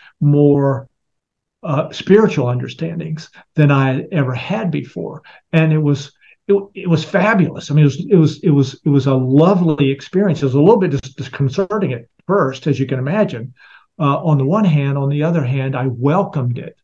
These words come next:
And I realized as a result of that experience that all of us have souls, that all of us have souls who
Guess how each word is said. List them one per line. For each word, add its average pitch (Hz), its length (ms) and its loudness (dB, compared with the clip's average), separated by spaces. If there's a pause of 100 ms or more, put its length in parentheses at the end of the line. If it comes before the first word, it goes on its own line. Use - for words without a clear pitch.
(420)
And 160 140 2
I 156 80 4
realized 156 1080 -2
as 135 160 -6
a 135 60 -2
result 170 480 -4
of 127 120 -4
that 135 280 -14
experience 131 800 -16 (380)
that 175 140 -4
all 170 320 0
of 143 140 -2
us - 460 -10 (380)
have 135 440 -6 (600)
souls, - 880 -12
that 151 140 -4
all 143 280 -2
of 139 120 -2
us 139 140 -4
have 135 340 -8
souls 143 520 -6
who 151 320 0